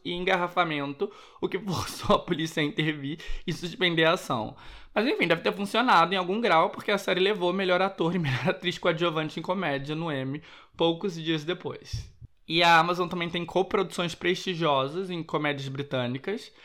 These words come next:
Primeiro teve Catastrophe, com o Channel four, criado e estrelado pelo duo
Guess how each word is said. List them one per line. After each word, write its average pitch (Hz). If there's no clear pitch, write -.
Primeiro 170
teve 165
Catastrophe, 196
com 170
o 156
Channel 151
four, 147
criado 151
e 160
estrelado 147
pelo 143
duo 139